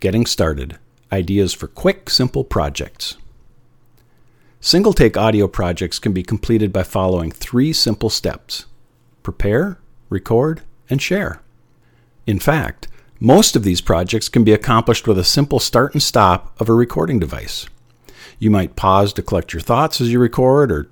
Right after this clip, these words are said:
trim the beginning or end when you're finished, but that's probably all you'll need to do. Prepare, record, and share. It's an efficient and effective place to have your students begin using audio.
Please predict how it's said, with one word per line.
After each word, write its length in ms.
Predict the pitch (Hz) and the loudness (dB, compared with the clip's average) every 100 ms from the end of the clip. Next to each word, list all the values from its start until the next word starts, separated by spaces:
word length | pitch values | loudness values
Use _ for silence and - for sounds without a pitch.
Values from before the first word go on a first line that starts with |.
| - | -6
trim 240 | - 110 | -2 0
the 60 | 101 | 2
beginning 420 | 92 101 104 95 | 0 2 2 0
or 120 | 80 | 0
end 220 | 120 139 | 2 4
when 120 | 113 | 4
you're 100 | 95 | 2
finished, 560 | 82 175 175 90 - - - - _ - | 0 0 2 0 -2 -8 -14 -18 _ -10
but 100 | - | -4
that's 180 | 165 180 | -2 -4
probably 480 | - 120 147 92 80 | -4 -2 0 0 0
all 180 | 87 | 0
you'll 120 | 92 82 | 0 -2
need 180 | 87 | -2
to 80 | 78 | -4
do. 300 | 71 117 - - - _ _ _ - - - | -4 -4 -4 -14 -20 _ _ _ -20 -20 -14
Prepare, 560 | 87 - 123 147 143 - | -4 2 4 4 -2 -12
record, 540 | - - - 101 104 104 | -14 -10 -4 -2 -2 -2
and 120 | 95 | -6
share. 420 | 95 - 62 82 - - - - - | -6 -6 -8 -12 -16 -20 -20 -20 -20
It's 120 | - - | -14 -6
an 80 | |
efficient 600 | 82 - 139 147 160 156 | -6 -2 2 2 2 -2
and 140 | 92 92 | -4 -6
effective 500 | 82 117 - 143 - | -4 -4 -2 -4 -2
place 300 | 104 87 - | -2 -2 -2
to 80 | 95 | -4
have 220 | 92 82 | -4 -4
your 80 | 82 | -8
students 380 | - 104 101 | -2 -2 -2
begin 420 | - 117 117 92 80 | -4 -4 0 0 0
using 280 | 82 98 | -2 -4
audio. 480 | 82 85 69 57 52 | -4 -6 -6 -8 -12